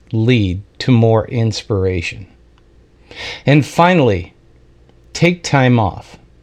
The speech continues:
There are places that you need to go and visit so you can learn new things.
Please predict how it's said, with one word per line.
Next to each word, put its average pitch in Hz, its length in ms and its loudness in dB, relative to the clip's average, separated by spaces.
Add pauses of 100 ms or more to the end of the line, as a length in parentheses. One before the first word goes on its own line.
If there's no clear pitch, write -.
(580)
There 147 120 4
are 131 60 2
places 160 640 0
that 127 240 2
you 131 80 4
need 120 300 2
to 160 60 2
go 147 220 4
and 131 140 2
visit 110 500 0 (260)
so - 160 -2
you 156 80 4
can 139 360 2
learn 139 360 4
new 110 220 0
things. - 560 -10